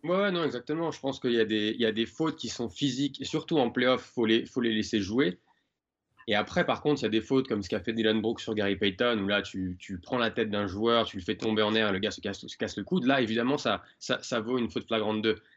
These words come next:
Après, là, ce qui me dérange et ce qui revient sur ta question de est-ce que la N B A est plus soft,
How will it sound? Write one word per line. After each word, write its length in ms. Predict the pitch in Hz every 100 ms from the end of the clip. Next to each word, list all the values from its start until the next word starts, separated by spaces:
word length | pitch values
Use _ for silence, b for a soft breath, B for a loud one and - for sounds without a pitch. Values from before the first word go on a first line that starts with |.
| b
Après, 320 | - - 185 175
là, 480 | 151 151 156 143 -
ce 100 | -
qui 100 | -
me 80 | 139
dérange 440 | 131 135 143 143 110
et 180 | 107
ce 120 | 101 -
qui 100 | 120
revient 180 | 117
sur 100 | 123
ta 100 | -
question 400 | 110 117 - 127
de 100 | 117
est-ce 140 | 101 98
que 60 |
la 100 | 107
N 100 | 104
B 60 | 101
A 100 | 101
est 40 | 92
plus 140 | 101
soft, 420 | 95 180 190 -